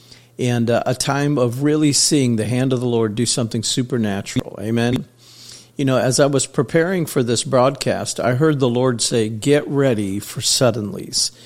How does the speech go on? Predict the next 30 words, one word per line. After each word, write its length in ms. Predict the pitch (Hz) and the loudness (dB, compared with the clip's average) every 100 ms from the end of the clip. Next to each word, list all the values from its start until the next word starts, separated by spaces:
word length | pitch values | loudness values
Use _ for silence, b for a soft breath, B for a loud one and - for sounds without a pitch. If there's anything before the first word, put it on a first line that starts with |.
| B B B | B B B
Get 200 | - 151 | 2 2
ready 280 | 151 139 135 | 4 2 2
for 160 | 123 135 | 0 0
suddenlies, 760 | - 135 104 90 92 - - - - | 0 2 0 -2 -8 -6 -4 -4 -2
sudden 460 | - 151 151 170 | 2 2 2 0
changes 800 | 156 160 143 143 147 143 139 - - | 0 0 0 0 0 0 0 -2 -4
and 240 | 117 120 | -8 -4
sudden 500 | - - 123 127 123 | -2 2 2 2 0
reversals." 720 | 113 110 104 110 107 - - - | 0 0 0 -2 -2 -6 -8 -8
Amen. 440 | 117 120 123 117 B B B B | -6 -6 -8 -10 B B B B
So 220 | - 139 | -2 0
what 180 | 131 147 | 2 2
the 160 | 147 151 | 4 2
enemy 280 | 175 170 127 | 4 4 2
planned 600 | 147 143 120 110 107 127 b b b - | 2 2 2 0 -2 -6 b b b -2
and, 320 | 131 127 113 | 0 0 -2
uh, 240 | 127 104 | -4 -4
thinks 380 | - 160 147 - | 0 2 2 2
will 100 | 139 | 2
go 200 | 120 120 | 4 4
one 400 | 113 135 151 143 | 4 2 2 2
way 400 | 104 95 - 117 - b b b - | 0 -2 -6 -12 -20 b b b -4
is 300 | 135 123 113 | -2 0 0
going 320 | 135 131 127 | 2 2 0
to 160 | - | 0
suddenly 640 | 127 - 156 143 151 143 135 | 0 2 4 4 2 2 2
be 320 | 131 127 123 | 2 2 2
reversed 840 | 120 113 127 120 123 - - - - | 2 2 4 4 2 0 -2 -10 -10
and, 400 | - 117 110 104 | -6 -4 -4 -4
uh, 520 | 123 - - - 120 | -4 -6 -6 -6 -6